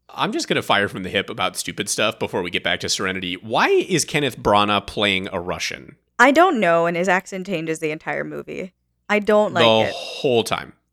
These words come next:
Speaker 1: I like Kenneth Branagh a lot. Like, he's obviously, and for very good reasons, the actor that he is. Um, you know, I, I, I think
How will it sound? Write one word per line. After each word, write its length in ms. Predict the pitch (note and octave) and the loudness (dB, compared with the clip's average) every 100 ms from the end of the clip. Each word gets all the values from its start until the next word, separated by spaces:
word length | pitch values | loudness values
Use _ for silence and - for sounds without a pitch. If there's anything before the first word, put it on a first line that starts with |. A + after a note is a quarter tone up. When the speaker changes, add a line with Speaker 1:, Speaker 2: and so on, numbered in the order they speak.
| - | 2
Speaker 1:
I 140 | C#3+ B3+ | 6 6
like 240 | E3+ D3 | 6 2
Kenneth 180 | C3+ A2 | -2 0
Branagh 300 | G#2 F#2 E2 | 0 0 -4
a 20 | |
lot. 280 | E2+ - _ _ C3 | -6 -8 _ _ -2
Like, 300 | G2 - _ _ _ _ | -2 -2 _ _ _ _
he's 300 | A#2+ G#2+ G2+ - A#2+ | -6 -4 -2 -4 -2
obviously, 680 | C#3+ C#3+ B2+ - A2+ G#2+ | -2 0 -4 -2 -2 -2
and 140 | G#2+ G2 | -4 -8
for 80 | G2+ | -4
very 200 | G2+ G2 | -4 -2
good 140 | F#2 | -6
reasons, 340 | F2+ F2 F2 E2 | -6 -8 -10 -10
the 140 | E2+ | -4
actor 280 | E2+ - E2+ | -4 -4 -8
that 120 | D#2+ | -8
he 120 | E2 | -12
is. 300 | A1+ - - _ - - - _ _ | -12 -12 -12 _ -20 -20 -20 _ _
Um, 720 | G2 F#2+ F2 E2+ E2+ E2 - _ _ _ _ _ _ _ _ _ _ - | -2 0 -2 -4 -10 -18 -20 _ _ _ _ _ _ _ _ _ _ -10
you 120 | F2+ | -8
know, 220 | D#2+ F2 - | -8 -10 -6
I, 220 | G#2 F2 | -2 -2
I, 540 | G2+ F2 F2 D#2+ C#2 F2 | 0 -2 -2 -2 -4 -6
I 20 | |
think 300 | - E2 - | -8 -14 -14